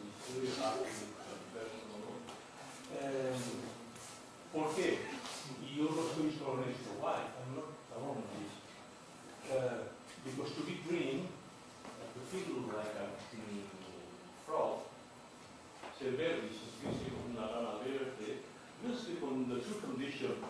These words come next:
of the spiritual seeker in this time. Esa es la condición del buscador espiritual en estos tiempos. Los mapas existentes ya no sirven.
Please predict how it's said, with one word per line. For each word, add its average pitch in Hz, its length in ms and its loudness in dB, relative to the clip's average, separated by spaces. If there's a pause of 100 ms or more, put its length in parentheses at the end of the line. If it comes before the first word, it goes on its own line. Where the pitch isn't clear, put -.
(180)
of 127 80 -4
the 131 80 0
spiritual - 480 0
seeker - 400 0
in - 160 0
this - 160 -2
time. - 160 2 (160)
Esa 143 160 -6
es 196 100 -6
la 190 140 0
condición 156 480 -2
del - 80 0
buscador 113 480 0 (320)
espiritual 120 800 0
en 113 80 -2
estos 117 240 -8
tiempos. 98 400 -6 (640)
Los 139 160 -2
mapas 202 400 4
existentes 190 600 -2
ya 170 120 6
no 147 160 2
sirven. 131 400 -2